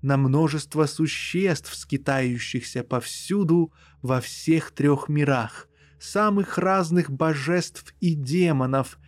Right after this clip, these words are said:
не представляющих существование друг друга, на бесконечные толпы гоблинов, ракшасов и пешачей повсюду, на множество небесных повозок виман,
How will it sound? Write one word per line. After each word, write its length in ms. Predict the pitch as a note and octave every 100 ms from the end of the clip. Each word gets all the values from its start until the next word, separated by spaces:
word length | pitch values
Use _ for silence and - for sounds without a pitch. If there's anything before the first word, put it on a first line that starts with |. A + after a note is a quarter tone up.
| - -
не 180 | C#3 D#3+
представляющих 1400 | - E3+ - - F3 D#3+ F3 G3 E3+ B2+ A#2 - B2+ -
существование 1400 | C3+ B2 - C3 - C3+ B2+ A#2 D3 E3+ E3 D#3+ D#3+ D3
друг 420 | C3 C3+ B2 A#2+
друга, 600 | C#3+ D3+ B2 A#2+ A#2+ A#2 - - _
на 120 | C3+ B2
бесконечные 840 | C3 - C#3 C#3 C#3+ - D3 D3
толпы 640 | C#3+ - D#3 D3+ C#3+ D#3
гоблинов, 1040 | D3+ C3 C3 G3+ G3 A#2+ B2 B2 A#2+ A#2+ -
ракшасов 800 | C3 E3+ - - - C3+ - C3+ -
и 100 | -
пешачей 800 | C#3 D#3 C#3+ - F#3 F#3 - C#3+
повсюду, 840 | - C#3+ C3+ - - C#3+ C3 C3 A#2+ _ - _
на 120 | B2+
множество 680 | A#2 A#2+ C3 C3 C3 - C#3
небесных 680 | C#3 C3 C3+ C3 - C#3+ -
повозок 720 | - C#3+ C3+ D3+ C#3+ D3+ D3
виман, 800 | C3 D3 C#3+ D#3 F#3 F3 D3+ B2